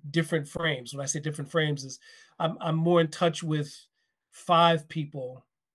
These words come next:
say five, six people right now who I, I consistently talk to on a regular basis. And then there are other people who I don't talk to on a regular basis, but they're still in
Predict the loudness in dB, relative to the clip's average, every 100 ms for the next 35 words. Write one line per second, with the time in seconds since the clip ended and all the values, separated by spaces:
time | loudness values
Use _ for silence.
0 | _ _ _ _ -20 -18 -16 -14 -8 -6
1 | -4 -4 -4 -6 -12 -16 -8 -6 -4 -6
2 | -10 -14 _ _ _ _ _ -6 -4 -4
3 | -10 _ _ _ _ -8 -8 -8 _ -8
4 | -6 -6 _ _ -6 -4 -2 -4 -4 -4
5 | 0 0 0 0 0 0 -2 -4 -4 -4
6 | -4 -4 -6 -8 -8 -8 _ _ _ _
7 | _ _ _ -2 2 6 6 4 0 -2
8 | -4 0 0 0 0 2 0 -2 -6 -14
9 | _ _ _ _ -6 2 2 2 2 0
10 | 0 -2 -2 -2 -2 -4 -6 -4 -4 -4
11 | -8 -10 -6 -6 -4 0 2 2 -2 -4
12 | -4 -4 -6 -12